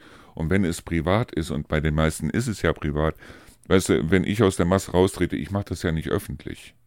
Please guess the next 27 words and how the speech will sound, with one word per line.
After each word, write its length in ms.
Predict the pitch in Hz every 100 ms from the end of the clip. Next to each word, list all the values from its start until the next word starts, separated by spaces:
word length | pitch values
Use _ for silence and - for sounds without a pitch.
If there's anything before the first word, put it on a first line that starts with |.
| -
Das 180 | 82
heißt 220 | 90 90 -
nicht 220 | 90 80
öffentlich 480 | 90 - 82 82 80
in 120 | 76
dem 220 | 82 90
Sinne, 280 | 85 85 80
als 280 | 71 78 -
dass 140 | 80
ich 120 | 80
jetzt 200 | 80 76
sage, 280 | 80 80 80
so 220 | 76 87
und 160 | 69 78
jetzt 240 | 82 -
bin 120 | 85 71
ich 140 | 69
hier 280 | - 87 80 - - - -
oder 200 | 85 80
halt 180 | 90 87
die 80 |
Kamera 500 | 82 101 101 82 85
drauf 400 | 82 87 90 87
und 180 | - 78
mach 160 | 82 85
hier, 420 | 85 82 82 -
äh, 200 | 78 80